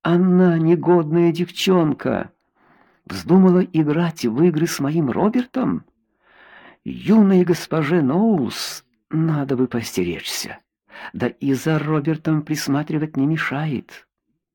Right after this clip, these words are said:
На душе стало скверно. Мне ведь на самом деле не хотелось ничего менять. Выйти замуж за Роберта я не могла.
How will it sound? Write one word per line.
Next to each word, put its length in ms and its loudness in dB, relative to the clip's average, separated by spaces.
На 160 -2
душе 260 -2
стало 340 -4
скверно. 760 -4
Мне 300 4
ведь 160 0
на 120 0
самом 360 2
деле 500 0
не 200 2
хотелось 680 -2
ничего 600 -2
менять. 680 -6
Выйти 520 0
замуж 500 2
за 140 2
Роберта 600 -4
я 240 -4
не 120 -2
могла. 500 -4